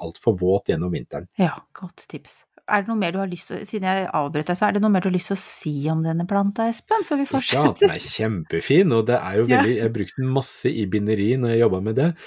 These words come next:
Speaker 1: og brukt den i buketter og dekorasjoner og vet ikke hva, og den, eh, den er jo,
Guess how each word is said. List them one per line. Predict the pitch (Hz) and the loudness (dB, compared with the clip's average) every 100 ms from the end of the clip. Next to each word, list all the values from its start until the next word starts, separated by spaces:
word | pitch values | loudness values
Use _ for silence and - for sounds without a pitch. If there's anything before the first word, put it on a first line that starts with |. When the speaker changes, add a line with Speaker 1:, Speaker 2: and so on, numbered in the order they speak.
| - - | -20 -8
Speaker 1:
og | - 113 113 110 | 0 4 6 4
brukt | 104 90 | 2 -2
den | 113 104 | -2 -4
i | |
buketter | 117 - - 107 | -4 -6 -2 0
og | 92 | 0
dekorasjoner | 107 _ - 104 107 - 98 90 87 98 | -2 _ -2 0 0 -2 0 0 0 2
og | 101 | 2
vet | 82 | 0
ikke | - 104 | -4 0
hva, | 131 | 2
og | 104 95 | 2 2
den, | 101 98 | 0 0
eh, | 98 95 | -2 -2
den | 110 101 | -2 0
er | 87 | 0
jo, | 95 | 2